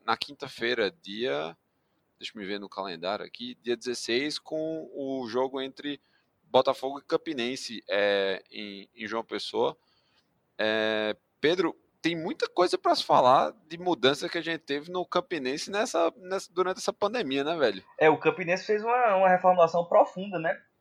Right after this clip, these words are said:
Speaker 2: Ah, talvez se você for, é, pegar uma equipe que, que tem calendário, né, enfim, que, que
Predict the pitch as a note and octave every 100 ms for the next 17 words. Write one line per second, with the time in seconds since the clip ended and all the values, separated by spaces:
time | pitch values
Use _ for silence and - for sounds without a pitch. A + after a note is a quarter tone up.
0 | _ - - - F3 E3 F3 A3 - G#3
1 | F#3+ G3 G3+ G3+ F#3 D#3+ C3+ _ _ _
2 | _ _ _ _ - B2 B2+ B2+ B2+ B2
3 | - C#3 C#3+ D3 C#3 - C#3+ C#3 C3+ C#3+
4 | C3+ C3 G#2+ - B3 A#3+ - _ _ B2+
5 | C3 B2+ A#2+ G#2+ G#2+ D#3 B2+ C#3 D#3 B2
6 | A2+ G#2+ G2 _ A2+ A2+ G#2 G#2 _ _
7 | _ _ _ - G3